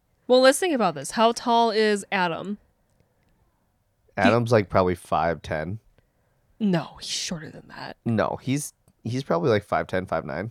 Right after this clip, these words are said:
Speaker 1: He's, like, as tall as Sarah. Sarah's not five ten. I'm gonna say Adam's, like, five nine. Let's say that.
Speaker 2: Okay.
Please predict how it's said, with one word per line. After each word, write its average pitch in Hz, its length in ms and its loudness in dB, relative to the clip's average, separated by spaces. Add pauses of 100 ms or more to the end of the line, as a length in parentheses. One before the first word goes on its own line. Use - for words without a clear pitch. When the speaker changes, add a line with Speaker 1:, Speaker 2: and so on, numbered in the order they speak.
(140)
Speaker 1:
He's, - 320 0 (180)
like, 262 220 4
as 269 100 -2
tall - 280 -2
as 226 120 -2
Sarah. 185 420 -2
Sarah's 240 380 0
not 175 420 -2
five - 200 -12
ten. - 260 -14 (400)
I'm 226 140 8
gonna 339 120 2
say 339 200 4
Adam's, 220 260 6
like, 214 140 2
five 185 520 0
nine. - 280 -10 (140)
Let's 208 120 -8
say 190 100 -2
that. 107 280 -6
Speaker 2:
Okay. 104 260 0